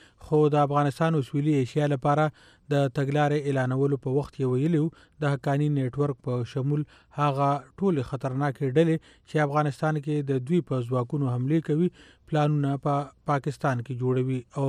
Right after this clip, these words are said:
هم د پاکستان لخوا افغانستان ته داخليږي. صدر ټرمپ د پاکستان نه غوښتنه کړې وه، باید پاکستان نور د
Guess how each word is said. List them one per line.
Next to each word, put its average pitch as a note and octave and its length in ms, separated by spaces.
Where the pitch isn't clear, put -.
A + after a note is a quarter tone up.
هم C#3+ 180
د B2 140
پاکستان C3+ 500
لخوا D3+ 260
افغانستان C#3 560
ته B2 140
داخليږي. C3 520
صدر D3+ 280
ټرمپ D3+ 300
د C3+ 100
پاکستان C#3 560
نه C#3 140
غوښتنه B2+ 420
کړې D#3+ 220
وه، D#3 100
باید D3 260
پاکستان C#3+ 520
نور D3+ 240
د C3 100